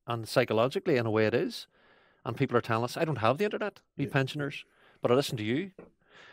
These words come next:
Speaker 1: And you're going, "Do you know what? I, I can be proud of that," you know?
Speaker 2: Of course you
Speaker 1: So
Speaker 2: can.
Speaker 1: I don't, I don't wanna be on T V anymore.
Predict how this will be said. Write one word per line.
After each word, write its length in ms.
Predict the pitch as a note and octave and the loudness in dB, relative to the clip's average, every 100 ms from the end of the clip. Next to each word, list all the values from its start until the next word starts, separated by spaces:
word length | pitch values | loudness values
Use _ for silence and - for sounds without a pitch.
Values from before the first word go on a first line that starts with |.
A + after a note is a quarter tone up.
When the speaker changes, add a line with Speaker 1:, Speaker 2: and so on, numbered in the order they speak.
| - | -8
Speaker 1:
And 140 | A3 B3 | -4 -4
you're 80 | A3+ | -2
going, 180 | A#3 | -2
"Do 400 | G#3+ - _ - - | -2 -12 _ -10 -4
you 60 | |
know 60 | F#4 | -2
what? 260 | - - - _ _ _ _ _ _ _ _ _ _ _ _ _ _ _ _ _ | -2 -8 -12 _ _ _ _ _ _ _ _ _ _ _ _ _ _ _ _ _
I, 100 | B3+ - - | -20 -16 -8
I 40 | |
can 120 | - | -2
be 80 | A#2 | -2
proud 320 | - G2+ B2+ | 0 2 2
of 60 | A#3+ | 2
that," 220 | C#4+ - _ _ _ | -2 -6 _ _ _
you 100 | C#3 | -6
know? 120 | F3 | -6
Speaker 2:
Of 120 | B3 - | -8 -14
course 160 | D3+ | -12
you 40 | - | 4
Speaker 1:
So 160 | E3+ | 4
Speaker 2:
can. 140 | D3 - | 4 2
Speaker 1:
I 60 | D3 | 6
don't, 220 | F3 D3+ | 8 8
I 40 | |
don't 100 | D3+ | 8
wanna 100 | F3 | 8
be 80 | E3 | 6
on 60 | D#3 | 4
T 140 | F3 | 2
V 180 | D#3 D#3+ | 0 0
anymore. 360 | E3+ E3+ F3 | 0 -2 -4